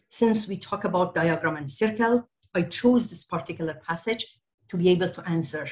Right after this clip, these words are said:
uh, in case somebody asks, because time, I knew time would be problematic. It's a ratio of distances, a relation of one thing to another.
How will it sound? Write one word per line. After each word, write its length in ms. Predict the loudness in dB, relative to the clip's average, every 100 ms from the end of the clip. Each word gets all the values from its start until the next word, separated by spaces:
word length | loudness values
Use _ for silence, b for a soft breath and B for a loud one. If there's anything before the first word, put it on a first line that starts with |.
| -14 _ _ _ -10
uh, 60 | -8 2
in 160 | 2
case 320 | 4 2 2 0
somebody 680 | 0 2 2 0 -2 -10 -12 _ _ 0
asks, 440 | 2 2 -2 -8
because 320 | -4 -2 -4 -4
time, 480 | 0 2 2 -2 0
I 80 |
knew 800 | 2 4 2 -2 -6 -12 -14 -18 -20 -14
time 300 | -2 0 2
would 160 | 0 0
be 220 | -2 -2 -6
problematic. 600 | -2 0 0 -4 -8 -12 _ _ B B B B B
It's 180 | -2 2
a 80 | 4
ratio 440 | 4 4 4 2
of 140 | 0 0
distances, 640 | -4 -2 -4 -6 -10 -10
a 80 | -2
relation 440 | 2 4 4 2
of 160 | -2 0
one 220 | 2 2
thing 180 | 0 -6
to 120 | -4
another. 400 | -4 -4 -10 -14